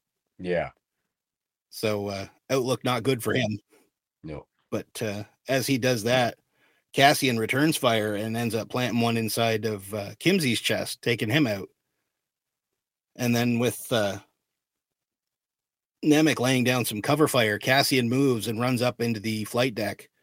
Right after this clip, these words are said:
Speaker 2: sits down in the pilot seat and ditches his rifle to try and get things going. But a soldier who was, uh, helping them load has been hiding under the stairs and takes notice.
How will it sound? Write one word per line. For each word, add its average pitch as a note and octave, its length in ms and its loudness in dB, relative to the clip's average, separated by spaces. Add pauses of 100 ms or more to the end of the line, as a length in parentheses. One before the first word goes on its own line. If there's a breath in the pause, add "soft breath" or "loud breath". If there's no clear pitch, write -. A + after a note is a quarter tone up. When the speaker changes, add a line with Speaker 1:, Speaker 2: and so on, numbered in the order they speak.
(440)
Speaker 2:
sits - 300 -2
down C3 260 2
in B2 120 2
the A#2 200 0
pilot C3 340 2
seat A#2+ 300 0
and G#2 220 -6 (160)
ditches A2 320 -2
his G#2 180 -6
rifle B2 300 0
to G#2+ 60 -4
try B2+ 220 2
and A2+ 100 0
get A#2+ 140 -2
things B2 240 -2
going. A#2+ 360 0 (580 soft breath)
But A#2+ 140 2
a A2 60 0
soldier C#3 480 4
who A2 80 0
was, A2 340 -2
uh, G2+ 360 -2
helping B2+ 340 0
them A2 140 -2
load A#2+ 420 2 (440)
has A#2 160 -4
been B2 120 0
hiding C#3+ 340 6
under A#2+ 160 0
the G#2 60 -6
stairs C#3+ 400 2
and G#2+ 100 -6
takes B2 240 -2
notice. A#2+ 520 -2